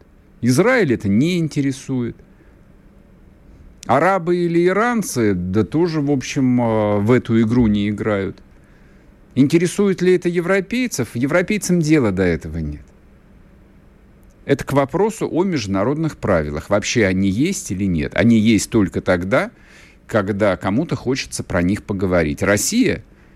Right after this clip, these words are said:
много лет, несколько десятилетий соглашалась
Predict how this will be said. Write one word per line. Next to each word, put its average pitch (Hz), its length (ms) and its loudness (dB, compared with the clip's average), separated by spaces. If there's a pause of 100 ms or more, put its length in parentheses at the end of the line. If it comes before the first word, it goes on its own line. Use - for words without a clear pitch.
(240)
много 190 420 2
лет, 107 380 0
несколько 160 480 0
десятилетий 127 680 -2
соглашалась 135 1040 0